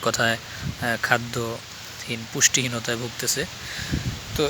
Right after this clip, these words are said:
এটা হচ্ছে সালফারের অভাব। আমি আবারও বলছি, যদি আপনাদের, আহ, গাছে এরকম লক্ষণ দেখেন, তাহলে বুঝতে হবে যে আমার গাছ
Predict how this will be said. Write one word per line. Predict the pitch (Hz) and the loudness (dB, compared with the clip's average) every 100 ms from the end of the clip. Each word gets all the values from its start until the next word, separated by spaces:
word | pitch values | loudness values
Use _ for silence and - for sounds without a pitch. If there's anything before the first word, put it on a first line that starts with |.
| - | 8
এটা | 165 175 | 10 8
হচ্ছে | 175 - 175 175 | 8 8 8 8
সালফারের | - 151 151 - 156 139 | 8 8 8 8 8 8
অভাব। | 120 110 - - - - - - | 4 2 0 -8 -10 -12 -8 -2
আমি | 143 151 | 2 8
আবারও | 143 147 151 | 10 10 8
বলছি, | 151 147 - 214 - - - - - - - | 6 6 4 4 -2 -8 -8 -8 -10 -6 2
যদি | 151 151 | 6 10
আপনাদের, | 151 143 160 151 151 | 10 10 4 4 2
আহ, | 147 143 139 135 127 - - | 2 0 0 0 -2 -6 6
গাছে | 143 143 156 | 8 8 6
এরকম | 156 170 175 160 | 6 4 4 4
লক্ষণ | 160 - 165 | 2 2 2
দেখেন, | 151 139 147 | 2 2 0
তাহলে | 156 147 147 | 4 4 4
বুঝতে | 151 - 151 | 2 2 2
হবে | 139 143 | 2 2
যে | 139 175 - - - - - - - | 0 -2 -2 -10 -10 -10 -10 -6 4
আমার | 135 139 | 6 8
গাছ | 139 170 - - | 10 10 10 6